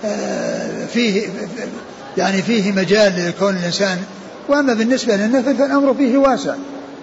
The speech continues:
يعني قد يكون الإنسان صائم وهو لا يدري عنه، لكن في رمضان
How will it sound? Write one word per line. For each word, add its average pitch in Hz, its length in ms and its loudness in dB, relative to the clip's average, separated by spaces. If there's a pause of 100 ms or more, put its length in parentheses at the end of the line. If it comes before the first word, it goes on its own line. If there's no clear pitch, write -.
(180)
يعني 185 600 0 (100)
قد 247 140 4
يكون 233 300 2
الإنسان 208 340 0
صائم 247 300 2
وهو 247 120 4
لا 269 140 6
يدري 262 180 4
عنه، 226 200 2
لكن 190 280 0
في 247 100 4
رمضان 220 520 4